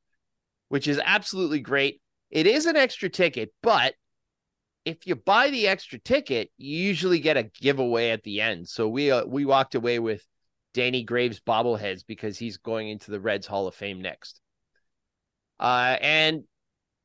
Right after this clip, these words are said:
I guess some of the highlights, we got to see, we got to see Joey Votto come back. So,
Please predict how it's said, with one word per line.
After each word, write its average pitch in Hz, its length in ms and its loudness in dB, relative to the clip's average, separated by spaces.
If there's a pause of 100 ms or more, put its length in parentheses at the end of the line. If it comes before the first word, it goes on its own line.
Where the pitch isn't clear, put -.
(140)
I 160 120 -2
guess 208 240 0
some 220 180 0
of 190 60 0
the 156 80 2
highlights, 175 560 0
we 151 140 -6
got 160 220 0
to 151 80 -6
see, 160 680 -8 (200)
we 139 100 -6
got 180 160 0
to 170 60 -8
see 185 180 -4
Joey 160 260 6
Votto 151 340 2
come 120 180 -8
back. 123 440 0 (360)
So, 120 680 0